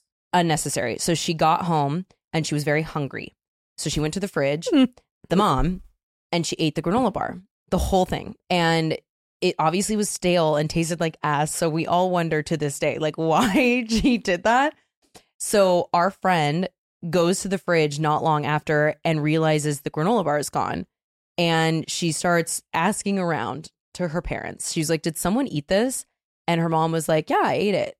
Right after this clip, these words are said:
Speaker 1: And she was like, "Mom, this, that, there was weed in that, whatever." And her mom was like, "Um, you know,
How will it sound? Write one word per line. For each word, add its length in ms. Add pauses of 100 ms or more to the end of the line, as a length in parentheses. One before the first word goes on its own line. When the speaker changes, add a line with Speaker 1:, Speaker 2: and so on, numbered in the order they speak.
Speaker 1:
And 160
she 120
was 160
like, 200 (200)
"Mom, 600 (380)
this, 380
that, 280
there 160
was 180
weed 220
in 140
that, 280
whatever." 420
And 200
her 80
mom 200
was 140
like, 280 (460)
"Um, 540
you 140
know, 480